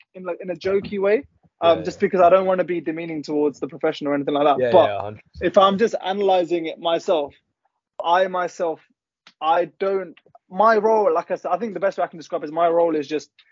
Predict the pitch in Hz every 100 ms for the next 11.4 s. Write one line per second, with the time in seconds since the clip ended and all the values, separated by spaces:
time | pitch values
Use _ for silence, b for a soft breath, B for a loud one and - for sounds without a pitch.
0 | _ _ 196 202 202 180 185 160 151 165
1 | 156 143 147 151 147 165 147 175 165 143
2 | 147 139 156 143 139 - _ _ _ 175
3 | 160 156 147 - _ _ _ 151 - 156
4 | 151 143 147 135 143 143 139 135 143 131
5 | - _ _ _ _ _ _ _ _ -
6 | 147 139 139 - - 202 190 - 208 180
7 | 208 190 156 147 196 180 180 190 185 151
8 | 151 - _ _ _ _ - 170 156 151
9 | 143 _ - 160 - 180 165 156 151 147
10 | 151 160 147 147 143 - - 170 - 151
11 | - - - -